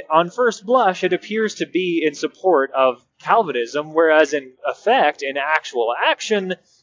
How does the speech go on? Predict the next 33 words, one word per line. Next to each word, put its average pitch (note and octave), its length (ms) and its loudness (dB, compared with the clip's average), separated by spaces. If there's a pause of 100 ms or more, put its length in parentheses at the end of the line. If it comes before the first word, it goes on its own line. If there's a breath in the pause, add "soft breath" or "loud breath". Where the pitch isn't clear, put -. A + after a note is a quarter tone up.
(120)
and D3+ 180 2
the C3+ 80 0
real B2+ 360 0
world E3 540 4
would C#3+ 140 -2
seem C#3 260 -10
to C3 100 -20
support B2 460 -4 (120)
the C3 120 0
Arminianist A#2+ 840 -6
argument. F3+ 480 -2 (960)
Now, D#3 380 -2 (500 loud breath)
I G3+ 300 2
personally D#3 680 0
am D3+ 100 -2
not C#3+ 220 2
sold C#3+ 480 0
either E3 500 4
on C#3 220 2
the B2+ 80 -6
gay G3+ 280 0
gene F#3+ 360 -6 (100)
or E3+ 440 8
on C3+ 260 0
the C3+ 160 -4
old A#2+ 260 -6
sin G#2 220 -12 (200)
nature. F#3 400 -2 (1700 soft breath)
Take F#3+ 160 2
a G3 40 4
look G#3 260 2
at G#2 160 2
it. - 180 -12